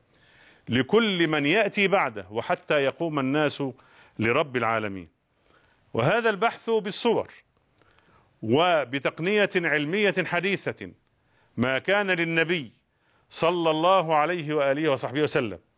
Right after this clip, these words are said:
أن يحصل عليها في زمانه، فهذه أبحاث تمت تحت المجهر، تحت المجهر، ولم يكن المجهر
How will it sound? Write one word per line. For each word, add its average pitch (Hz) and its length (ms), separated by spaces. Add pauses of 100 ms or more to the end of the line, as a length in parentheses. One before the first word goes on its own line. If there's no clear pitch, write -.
(560)
أن 196 160
يحصل 175 400
عليها 165 760
في 165 280
زمانه، 151 520 (840)
فهذه 170 640
أبحاث 180 420
تمت 214 480 (640)
تحت 202 220
المجهر، 190 480 (1040)
تحت - 320
المجهر، 160 720 (400)
ولم 123 220
يكن 160 420 (460)
المجهر 165 600